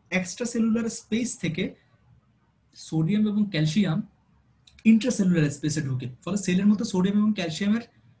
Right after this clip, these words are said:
পরিমাণ বেড়ে যায়, এবং এই দুটো যখন সেলের মধ্যে ঢুকবে, তখন সেলটা কি হবে? depolarization হবে, এবং তখন সেলটা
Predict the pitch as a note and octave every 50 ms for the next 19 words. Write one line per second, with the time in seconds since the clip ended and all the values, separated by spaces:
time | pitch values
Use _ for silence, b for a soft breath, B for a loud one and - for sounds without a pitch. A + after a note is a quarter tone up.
0 | _ - G3 G#3+ A3 A3+ A#3 A3 F3+ D#3 D#3 D3+ D3 B2+ B2 B2 - - - E3
1 | G#3+ G#3+ - - _ - F#3+ G3+ A3 G3+ F#3 G#3 - A#3+ A3+ A#3+ A#3+ A#3 - -
2 | G#3 A#3 A#3 A#3 A3+ - E3 D#3+ - - A3+ F#3+ E3+ D#3 C#3+ C3 B2+ b b b
3 | b b F3 E3 G#3 G#3 - - - F3+ F#3 F3+ G#3+ G#3 - A#3 G#3 - E3 D#3
4 | C#3 B2+ C3 C3 C3+ G3+ G#3+ - A3+ A3 G#3 F#3+ F#3 F3+ D#3+ D#3 D3+ D3 D3 B2+
5 | B2+ B2 A#2 A2+ b b b b b b b D#3 D#3+ A3+ A#3+ A3+ - E3+ D#3+ D#3+
6 | A#3 A3 - - F3+ F3+ G#3+